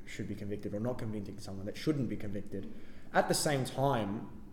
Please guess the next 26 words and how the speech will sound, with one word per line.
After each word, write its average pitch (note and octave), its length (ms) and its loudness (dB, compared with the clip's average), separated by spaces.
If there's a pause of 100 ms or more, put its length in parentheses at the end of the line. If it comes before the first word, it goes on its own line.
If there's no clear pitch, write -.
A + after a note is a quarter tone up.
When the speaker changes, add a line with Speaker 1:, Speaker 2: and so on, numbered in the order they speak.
(1080)
Speaker 1:
cancel F3+ 320 6
culture E3+ 400 8
isn't C#3+ 260 4
just C3+ 200 2
something A#2+ 760 2
to B2+ 200 2
red A#2 220 8
flag A#2 360 4
these A2 160 2
kinds G#2+ 260 -2
of G#2 80 -4
things. G2+ 280 -4
Cancel C3+ 320 2
culture C3 320 2
can A#2+ 240 -2
be A#2 80 2
used A2 340 0
to A2+ 80 -4
ruin G#2+ 340 -2
people's G2+ 380 -6
lives. G#2 300 0
And A2 100 0
I A2 40 -2
feel A#2+ 220 4
like C3+ 260 8
that's - 380 2